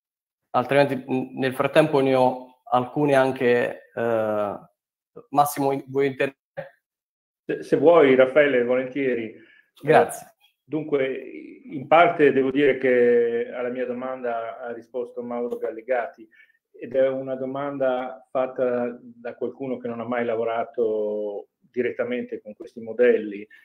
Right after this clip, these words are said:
Speaker 2: ma, diciamo, la mia comprensione è che, eh, questi sono sostanzialmente degli strumenti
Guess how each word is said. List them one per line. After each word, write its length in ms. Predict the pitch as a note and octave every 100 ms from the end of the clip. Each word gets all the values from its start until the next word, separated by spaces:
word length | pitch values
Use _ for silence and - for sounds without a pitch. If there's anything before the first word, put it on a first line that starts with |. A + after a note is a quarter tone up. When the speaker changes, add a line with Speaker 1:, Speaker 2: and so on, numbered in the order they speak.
| _ _ _ _ _ -
Speaker 2:
ma, 200 | A2 G#2 -
diciamo, 380 | A#2+ - C3+ B2+
la 80 |
mia 180 | B2 C#3
comprensione 1080 | - B2+ C3+ C#3 C#3 D3+ D#3 B2+ A2+ G#2+ G2+ -
è 160 | -
che, 200 | - C3+
eh, 560 | B2 A#2+ - - B2 -
questi 360 | _ C#3+ C#3 -
sono 380 | A#2 B2+ A#2 A2
sostanzialmente 880 | - A#2+ A#2+ A#2+ A#2+ B2+ B2 A#2+ -
degli 260 | A2+ A2
strumenti 840 | A2 - B2+ B2+ C#3 B2+ - A#2 G#2